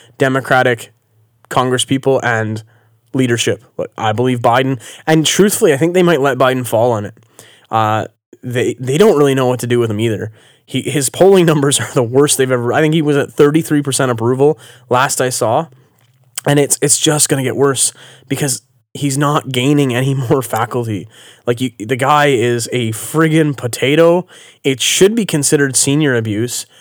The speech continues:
I would, I would say it's senior abuse if the guy wasn't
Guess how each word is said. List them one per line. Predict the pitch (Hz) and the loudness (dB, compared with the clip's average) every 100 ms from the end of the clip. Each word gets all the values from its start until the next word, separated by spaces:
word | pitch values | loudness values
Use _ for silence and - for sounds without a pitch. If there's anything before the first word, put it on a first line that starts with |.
| _ _ - | _ _ 0
I | 131 | 2
would, | 143 143 113 | 2 0 0
I | 127 139 | 2 2
would | 139 | 2
say | - - 170 | 0 2 4
it's | 175 110 | 4 2
senior | - 135 135 131 | -2 0 0 -2
abuse | 117 117 127 - | -2 -4 -4 -4
if | 127 | -4
the | 131 | -2
guy | 127 131 | 2 2
wasn't | 123 120 - 123 - | 2 0 -2 -6 -10